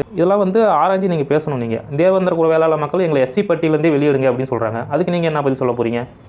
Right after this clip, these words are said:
ஒரு அடிமை சங்கிலியிலேருந்து தமிழர்கள் அவனா முன் வந்து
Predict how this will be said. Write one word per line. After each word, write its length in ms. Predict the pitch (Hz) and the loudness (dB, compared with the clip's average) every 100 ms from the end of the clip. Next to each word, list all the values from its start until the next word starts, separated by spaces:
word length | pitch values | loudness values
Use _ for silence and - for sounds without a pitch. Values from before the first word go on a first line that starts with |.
| - - - - - - | -20 -20 -20 -20 -20 -10
ஒரு 260 | - 143 160 | -2 2 2
அடிமை 340 | 131 175 233 | 2 2 2
சங்கிலியிலேருந்து 800 | 220 180 180 170 165 156 156 185 | 2 0 2 2 2 2 2 0
தமிழர்கள் 380 | 190 151 185 180 | 0 0 0 0
அவனா 360 | 147 151 180 208 | 0 0 0 0
முன் 200 | 185 180 | 0 2
வந்து 340 | 190 180 202 | 0 2 2